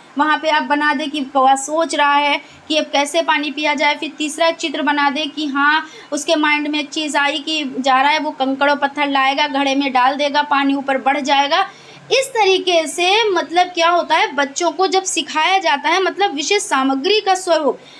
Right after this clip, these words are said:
यानी जब इस तरीके से बच्चों को सिखाएंगे, तो बच्चों को बहुत अच्छे से समझ में आता है। अब देखिए, वातावरण, वातावरण का बहुत बड़ा महत्व होता है सीखने में।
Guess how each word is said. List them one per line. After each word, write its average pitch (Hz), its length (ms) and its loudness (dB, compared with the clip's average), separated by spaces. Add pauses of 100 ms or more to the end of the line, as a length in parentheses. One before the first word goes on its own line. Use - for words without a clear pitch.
(180)
यानी 359 300 4
जब 392 460 0
इस 370 160 0
तरीके 381 300 2
से 381 120 0
बच्चों 359 280 0
को 359 100 -2
सिखाएंगे, 302 680 0
तो 392 200 0
बच्चों 277 340 -2
को 359 160 0
बहुत 269 300 2
अच्छे 262 280 -2
से 370 180 0
समझ 262 400 0
में 359 140 2
आता 247 360 0
है। 196 120 -2 (340)
अब 381 100 2
देखिए, 415 400 2
वातावरण, 254 600 2 (220)
वातावरण 349 600 0
का 349 380 0
बहुत 311 340 2
बड़ा 359 320 0 (300)
महत्व 359 380 2
होता 339 300 2
है 349 260 2 (840)
सीखने 349 520 2
में। 240 160 2